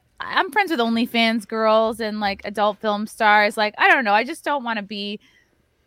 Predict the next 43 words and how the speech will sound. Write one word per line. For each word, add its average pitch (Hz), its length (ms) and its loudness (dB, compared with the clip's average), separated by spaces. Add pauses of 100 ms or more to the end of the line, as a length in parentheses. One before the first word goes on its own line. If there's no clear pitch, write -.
(220)
responsible 208 920 0
for 202 260 -2
a 196 60 -2
kid. 208 440 -4
You 226 120 -8
know, 311 80 -2
it, 294 180 -2
it's - 240 -10
already 381 380 4
so 226 300 4
easy 208 280 -4
to 185 80 -2
find 190 340 0
your 185 140 -4
way. 170 300 0
T-, - 180 -20
and 226 220 0
maybe 330 280 2
I'm 277 120 4
just 233 260 -8 (120)
being 220 280 -2
dumb 170 560 2
and 180 120 -4
I 175 80 0
don't 175 160 -2
realize, 160 480 -4
like, 151 320 -6
they're 180 200 0
all 156 320 2
looking 160 280 -6
at 160 60 -12
this 165 120 -10
stuff 160 300 -4
anyway. 165 480 -4
I 165 120 2
just, 233 240 -10
like, 247 200 2 (240)
part 381 180 8
of 381 60 2
me 330 140 -2
wanted 233 340 2
to, 240 80 -8
like, 190 220 0